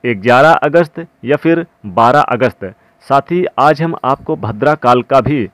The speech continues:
समय बताएंगे, क्योंकि इस बार रक्षाबंधन पर भद्रा काल का साया रहेगा।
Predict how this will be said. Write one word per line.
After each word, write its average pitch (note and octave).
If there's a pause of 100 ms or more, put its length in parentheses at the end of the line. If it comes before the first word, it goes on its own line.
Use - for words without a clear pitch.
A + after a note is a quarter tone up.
(260)
समय C#3
बताएंगे, A2+ (340)
क्योंकि F3
इस E3+
बार D3 (120)
रक्षाबंधन C3
पर G2+ (280)
भद्रा A#2+
काल D#3
का E3
साया B2+
रहेगा। G#2+